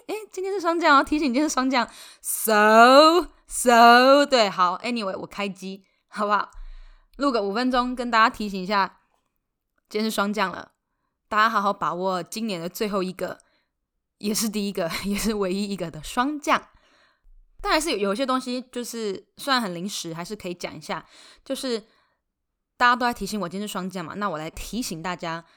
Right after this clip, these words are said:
霜降是秋天的最后一个节气。各位，我们立秋的时候，诶，我们是立秋吗？对，我们立秋的时候录了音嘛。对，然后立秋是秋天的中间，然后没想到霜降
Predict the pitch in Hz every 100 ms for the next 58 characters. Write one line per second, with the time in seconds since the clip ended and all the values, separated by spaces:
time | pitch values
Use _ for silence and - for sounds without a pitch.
0 | _ _ - 233 233 202 - 214 180 -
1 | _ - - 214 220 214 202 170 - 190
2 | 190 214 - 233 233 269 208 - 233 208
3 | - 302 285 220 - 294 277 294 277 254
4 | 185 156 _ _ _ _ _ _ _ _
5 | _ - 196 233 269 - 220 220 196 190
6 | 180 - 285 202 220 226 - 190 185 165
7 | 170 _ _ _ - 240 208 247 220 220
8 | 196 202 214 196 170 185 175 151 - _
9 | _ _ 302 302 254 165 - 202 226 247
10 | 233 254 247 233 247 208 - _ - 233
11 | 226 220 196 185 190 185 - 185 175 -
12 | _ _ - 196 202 247 226 220 214 214
13 | 233 196 _ _ _ _ - 240 247 247
14 | 214